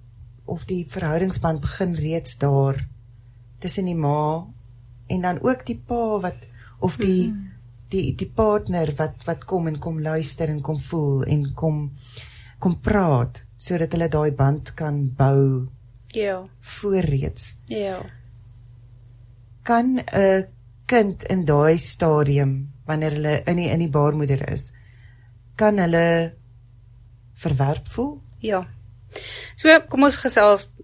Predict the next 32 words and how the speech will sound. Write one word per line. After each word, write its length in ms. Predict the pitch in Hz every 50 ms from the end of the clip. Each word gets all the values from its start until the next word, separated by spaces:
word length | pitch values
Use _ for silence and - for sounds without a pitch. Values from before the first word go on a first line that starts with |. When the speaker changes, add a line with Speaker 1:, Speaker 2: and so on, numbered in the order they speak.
| - -
Speaker 3:
oor 440 | 220 214 208 196 190 190 185 180 - - - - - - -
hierdie, 420 | 202 202 180 190 202 196 185 - -
oor 160 | - 208 196
die 100 | 180 190
band 380 | 170 165 180 175 175 175 175 -
gedurende 480 | - - 175 170 180 180 175 180 180 175
swangerskap. 640 | - 170 170 175 175 175 175 175 - - 190 190
Speaker 1:
Mm. 120 | 185 165 143 139 139 - - - - - -
Speaker 3:
So, 100 | - 247
daar's 160 | 240 240 247 -
twee 260 | - 311 302 302 302
groot, 800 | - - - - - 269 269 254 254 247 240 240 - - - -
wel, 160 | - 185 185 185
daar's 240 | 190 190 196 -
meer, 440 | - 185 185 185 185 180 170 165 175
maar 140 | 185 185 180
daar's 200 | 185 190 196 -
twee 220 | - 269 262 269 254
groot 480 | - - - - 285 254 262 247 247
hormone 520 | 233 233 220 202 185 185 185 185 185 196 196
wat 100 | 190 190
die 80 | 196 202
ma 340 | 190 180 185 185 185 190 -
afskei 440 | - 214 214 - - - 202 196 196
wat 220 | 190 190 175 160 -
direk 360 | 185 180 185 190 196 190 -
die 100 | 202 185
baba 400 | 170 180 175 175 175 170 185 180
beïnvloed, 640 | 175 180 170 175 185 180 - - - - 127 - - - - - - - - -
adrenalien 640 | - 202 202 190 196 196 190 185 180 185 196 190 185
en 120 | 185 180
kortisol. 640 | - 170 170 165 - - 165 165 170 - - -